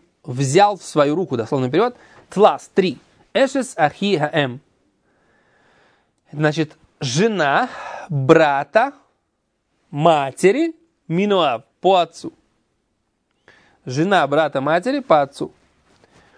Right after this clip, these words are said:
В эшес и жена брата отца минаем, по матери. В колосой и невестка.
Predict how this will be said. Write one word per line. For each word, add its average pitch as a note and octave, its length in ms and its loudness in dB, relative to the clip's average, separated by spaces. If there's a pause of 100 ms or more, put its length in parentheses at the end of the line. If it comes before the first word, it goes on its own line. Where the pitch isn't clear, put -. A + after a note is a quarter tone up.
(240)
В C3+ 160 -2 (120)
эшес E3 640 -2 (160)
и F#3 160 -2
жена D3+ 500 0
брата D3 520 0
отца E3 560 0 (640)
минаем, D#3 420 -2
по E3+ 200 2
матери. C#3 400 -4 (1120)
В F3 260 0
колосой D3+ 600 -2
и G#3+ 180 -8
невестка. D3+ 580 -2